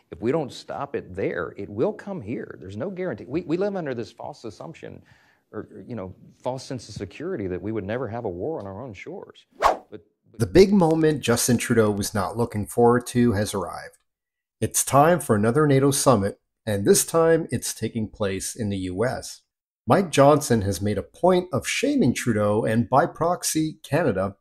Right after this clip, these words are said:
Speaker 2: into facing up to its lack of commitment to nato's spending requirements. Our nation's leader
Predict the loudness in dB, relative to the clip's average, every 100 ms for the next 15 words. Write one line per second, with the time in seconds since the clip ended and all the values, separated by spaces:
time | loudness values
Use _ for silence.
0 | _ -2 -2 -4 -2 0 0 2 2 0
1 | -6 -6 -4 -2 -2 0 -4 2 2 2
2 | 0 -6 _ -2 0 0 0 -2 -2 0
3 | 0 0 -4 -4 -4 -4 -12 -16 -16 -18
4 | _ _ _ _ _ 4 6 6 4 4
5 | 2 2 4 6 6 6